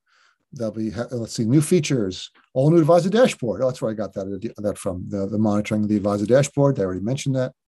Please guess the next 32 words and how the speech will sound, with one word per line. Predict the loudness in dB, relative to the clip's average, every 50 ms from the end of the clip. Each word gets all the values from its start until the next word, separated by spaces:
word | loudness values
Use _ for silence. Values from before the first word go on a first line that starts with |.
| _ _ _ _ -20 -20 -12 _ -4
Uh, | -2 -2 0
a | 2
new | 2 2 2
client | 2 0 -2 -2 -2 -2 -2
onboarding | 0 0 0 2 2 2 2 2 2 -2
flow, | -2 0 0 2 0 0 -4 _ _ _ _ _ _ _ _
very | 0 2 2 2
important | 2 0 -2 -4 -6 -6 -8 -10
for | -10 -6
any | -2 -2 -2
tool. | -2 0 0 0 0 0 -2 -2
Onboarding's | -4 -4 -2 -2 -2 0 0 0 -2 -2 -2
gotta | -2 -2 -2 -2
be | -2 -2 -2 -2 -4 -8 -12 _ _ _ _ _ _ -8
a, | -8 -6 -6 -6
a |
great | -2 0 0 -2 -2 -2
process. | -2 -2 -2 -2 -4 -6 -8 -8 -10
It's | -12 -12 -12
the | -12
first, | -4 2 2 2 2 2 -2 -8 -14 _ _ _ _ _ _ _ _ _ -8
um, | -4 -4 -2 -2 -2 -4 -6 -8 -10 -16 -20 -20 _ -20 _ _ _ _ -10 0
part | 2 4 4 4 4 0 _ _ -4
of | -2 -2 0 0
the, | 0 0 0 -2 -2
the | -2 -2
experience | -2 -4 -6 -6 -2 -2 0 0 0 -2
for | -2 -4 -4
a | -4
client | -2 -4 -4 -2 -2 -2 -4
is | -6 -8
onboarding. | -8 -6 -6 -4 0 2 2 2 2 0 -2